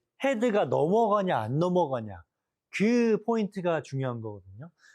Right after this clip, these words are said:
그러니까 이 어디, 뭐가 넘어가냐인데, 헤드가 뭐가 넘어간다는 건지 좀 궁금해하신 분들은 제가 설명을 해드리자면, 헤드가 이렇게 당겼을 때는 헤드가 여기 선을 넘어가지 않아요.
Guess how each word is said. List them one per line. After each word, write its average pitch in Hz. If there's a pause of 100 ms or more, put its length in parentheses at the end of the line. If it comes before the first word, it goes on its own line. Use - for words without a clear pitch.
(120)
그러니까 147 (160)
이 151 (120)
어디, 151
뭐가 180
넘어가냐인데, 117 (1120)
헤드가 262
뭐가 156
넘어간다는 131
건지 107
좀 98
궁금해하신 113
분들은 95
제가 104
설명을 139
해드리자면, 107 (800)
헤드가 190
이렇게 131
당겼을 254
때는 180
헤드가 190 (320)
여기 156
선을 226
넘어가지 160
않아요. 92